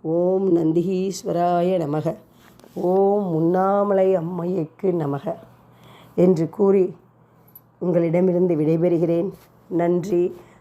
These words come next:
வணக்கம், வாழ்க வளமுடன், வாழ்க வையகம்.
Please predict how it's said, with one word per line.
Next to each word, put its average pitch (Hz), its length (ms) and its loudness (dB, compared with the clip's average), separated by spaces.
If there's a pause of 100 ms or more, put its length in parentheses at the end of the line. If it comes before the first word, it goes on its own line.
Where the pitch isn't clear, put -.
வணக்கம், 175 580 0 (260)
வாழ்க 226 460 0
வளமுடன், 160 500 -2 (200)
வாழ்க 156 380 0
வையகம். 143 440 -6